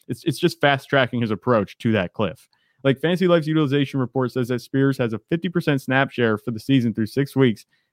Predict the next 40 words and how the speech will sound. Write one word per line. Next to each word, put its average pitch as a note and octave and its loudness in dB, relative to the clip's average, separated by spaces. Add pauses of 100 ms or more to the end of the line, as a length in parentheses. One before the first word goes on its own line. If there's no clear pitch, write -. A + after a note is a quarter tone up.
and A2+ -6
he's A3 0
eating D4 8
up G#3 4
a B2+ 0
ton D#3 0
of D#3 4
valuable C3 4
work B2 4
in A#2 -4
the A2 -4
passing A2+ 0
game. F#2+ -4
Like G#2 -4
you A#2 -4
mentioned, A2 -4 (320)
reps C3 2
in C3+ 0
the C3 0
passing D3 0
game D#3 0
are C#3 0
worth A#2+ -2
a G#2 -8
lot A#2 2
more D3+ 4 (200)
than C3 0
touches C3 0
in C3 -2
the B2 0
ground C3 2
game. G#2 -4 (440)
Forty-nine E3+ 4
percent D3 -2
route C#3+ 2
participation C3 -4
against A#2+ -6
Henry's C3 0
thirty-two A#2+ -2
percent. F#2+ -8